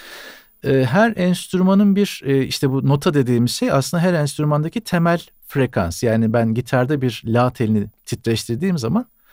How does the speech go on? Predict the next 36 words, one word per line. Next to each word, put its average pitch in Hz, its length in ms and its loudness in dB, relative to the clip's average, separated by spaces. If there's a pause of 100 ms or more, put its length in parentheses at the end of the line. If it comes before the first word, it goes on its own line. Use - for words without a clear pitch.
(300)
temel 170 260 2
frekans 151 640 0 (540)
piyanodaki 165 560 2
la 139 200 4
teliyle 151 380 -2
aynı. 160 340 2 (420)
Ya 107 120 -4
da 107 80 -2
ne 107 140 -2
bileyim 90 220 -6
ben, 185 140 0
biz 135 160 -6
şarkı 127 260 -2
söylediğimizde 123 440 -2
çıkardığımız 120 680 -2
la'nın 123 260 2
temel 110 280 -2
frekansı 120 520 -4
aynı. 123 300 -2 (600)
Ama 185 200 2
onun 185 220 2
üzerine 147 540 2
binen 139 180 0
o 131 100 0
parmak 135 400 0
izi 131 200 -4
diye 113 240 2
benim 110 340 2
benzettiğim 117 720 0
şey, - 340 -4
e, 143 220 2
her 190 200 2
enstrümanda 170 540 -2
farklılık 156 480 -4
gösteriyor. 92 460 -2
Yani 113 440 2